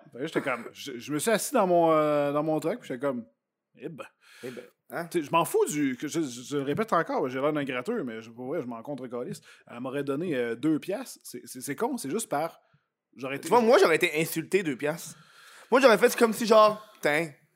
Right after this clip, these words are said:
Speaker 2: petit deux piastres. » Moi, j'aurais fait avoir rien qu'avoir deux piastres. J'ai l'impression que j'ai rien, c'est soit j'ai rien, puis elle est gentille, puis elle m'offre de quoi, ou elle me donne, genre, quinze piastres, t'sais. J'ai l'impression que deux piastres, c'est juste un genre de, «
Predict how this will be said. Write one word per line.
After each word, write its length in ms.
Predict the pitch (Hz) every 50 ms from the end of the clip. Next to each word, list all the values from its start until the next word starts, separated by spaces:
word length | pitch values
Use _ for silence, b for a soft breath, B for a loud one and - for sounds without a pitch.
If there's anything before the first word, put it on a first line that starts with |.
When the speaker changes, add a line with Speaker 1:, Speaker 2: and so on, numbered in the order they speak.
| _ _
Speaker 2:
petit 100 | - -
deux 160 | 156 147 123
piastres. » 340 | 127 135 127 117 - - b b b b b
Moi, 100 | - 208 247
j'aurais 160 | 233 220 196
fait 140 | 185 202 208 -
avoir 400 | 143 165 170 196 214 196 196 170
rien 200 | 156 160 175 190
qu'avoir 260 | 180 165 143 143 139
deux 140 | 131 139 135
piastres. 420 | 131 135 104 - - - - - _ _ _ _ _ _ _ _ _ _ _ _ _ _ _
J'ai 60 | -
l'impression 260 | 147 175 180 214 247 247
que 300 | 220 226 226 233 220 226 - - _ _ _ _ _ _ _ _
j'ai 140 | - 143 175
rien, 460 | 156 151 175 175 175 185 208 233 262 269 _ - _
c'est 120 | _ - 170
soit 180 | 160 220 269
j'ai 100 | 254 226
rien, 360 | 196 175 180 185 208 233 302 277 - _ _ _ _ _ _ _ _
puis 100 | - 143
elle 80 | 147 143
est 20 |
gentille, 420 | 143 160 147 147 143 - 185 202 196
puis 100 | 175 160
elle 80 | 151
m'offre 200 | 156 165 165 151
de 80 | 151 147
quoi, 320 | - 165 185 208 214 214 -
ou 280 | 196 220 247 269 294 b b b b b b b _
elle 120 | 139 156 165
me 40 |
donne, 220 | 160 170 185 185 170
genre, 180 | 165 139 131
quinze 200 | - - 139 131
piastres, 400 | - - - - - - - -
t'sais. 60 | - - - _ _ _ _ _ _
J'ai 120 | - 156 175
l'impression 220 | 175 208 262 294
que 60 | 214
deux 120 | 196 202 190
piastres, 240 | 196 220 247 240
c'est 60 | - 180
juste 180 | 208 233 226
un 140 | 214 175 160
genre 180 | 170 180 185 175
de, « 180 | 160 143 135